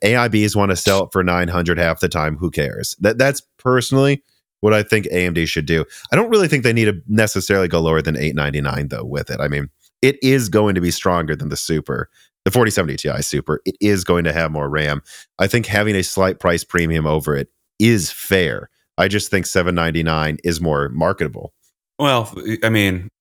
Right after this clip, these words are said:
Speaker 2: yeah, it is fair, but yeah, I, I do think you have to just agree with the fact that the market tends to be unfair towards A M D most of the time, so, or at least in the G P U space.
Speaker 1: But, but I think they still meet my thirty percent rule. Yeah, you know,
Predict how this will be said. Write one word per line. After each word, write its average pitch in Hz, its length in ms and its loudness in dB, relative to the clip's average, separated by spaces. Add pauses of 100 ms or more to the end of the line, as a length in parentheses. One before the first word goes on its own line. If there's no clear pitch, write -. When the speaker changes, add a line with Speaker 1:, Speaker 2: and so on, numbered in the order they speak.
Speaker 2:
yeah, 107 200 2
it 98 80 0
is 104 300 0
fair, 95 320 2
but 92 240 -2
yeah, 80 240 -2
I, 92 280 0
I 92 40 2
do 90 160 -2
think 92 160 -4
you 95 80 -2
have 90 140 -2
to 92 100 -2
just 87 360 -4
agree 90 300 -2
with 85 120 -2
the 90 80 -10
fact 85 300 -4
that 85 220 -2
the 82 220 -4 (100)
market 87 440 -4 (880)
tends 120 320 0
to 131 100 0
be 123 300 2
unfair 120 560 2
towards 117 400 0
A 107 120 4
M 107 140 0
D 107 140 2
most 110 260 0
of 113 80 0
the 113 60 2
time, 117 340 0
so, 85 480 0
or 113 180 4
at 120 160 2
least 117 240 2
in 113 60 2
the 101 80 2
G 95 200 0
P 90 120 -4
U 85 120 -2
space. - 360 -4
Speaker 1:
But, 147 220 2
but 143 160 4
I 143 80 2
think 160 240 -2
they 135 100 2
still 123 240 0
meet 117 160 0
my 104 120 2
thirty 104 280 2
percent 95 380 0
rule. 82 340 2 (280)
Yeah, 92 120 2
you 87 140 2
know, 78 360 0